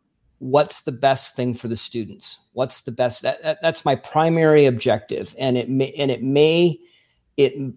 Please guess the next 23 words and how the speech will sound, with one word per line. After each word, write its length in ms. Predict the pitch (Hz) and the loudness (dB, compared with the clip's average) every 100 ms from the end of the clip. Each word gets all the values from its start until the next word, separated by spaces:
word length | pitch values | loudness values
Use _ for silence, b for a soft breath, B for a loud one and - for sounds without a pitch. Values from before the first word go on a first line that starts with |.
| _ | _
it, 260 | - 151 - | -10 -8 -2
it, 160 | 139 - | -2 -2
I 120 | 139 | 0
know 240 | 143 151 | 4 6
it 100 | 151 | 6
frustrates, 920 | - - 151 - - 151 147 - - - | 2 2 2 0 -2 0 0 -4 -8 -6
uh, 200 | 139 123 | -4 -4
some 240 | 113 127 117 | -4 -6 -4
districts. 480 | 143 - 180 180 | -6 -4 -4 -2
I 100 | 117 | -4
know 160 | 120 123 | -4 -4
it 140 | 120 | -6
frustrates 600 | - 135 120 - 123 113 | -2 -2 0 -2 -2 -2
superintendents 920 | - 131 120 113 113 165 170 170 160 - | -4 -6 -6 -6 -4 -4 -2 -2 -2 -4
and 260 | 120 107 | -4 -6
administrators, 800 | 107 127 175 175 - 170 165 131 | -6 -4 -2 -2 0 0 2 0
and 140 | 120 113 | -2 -2
certainly 480 | 185 180 151 139 | -2 -4 -2 -2
the, 180 | 127 120 - - | -2 -4 -6 -8
the 120 | 127 | -8
public 420 | - 143 127 - | -2 -2 -2 -4
school, 640 | - - 147 135 127 127 - _ _ _ - | -4 -6 -4 0 0 -2 -6 _ _ _ -4
uh, 240 | 123 117 | 0 2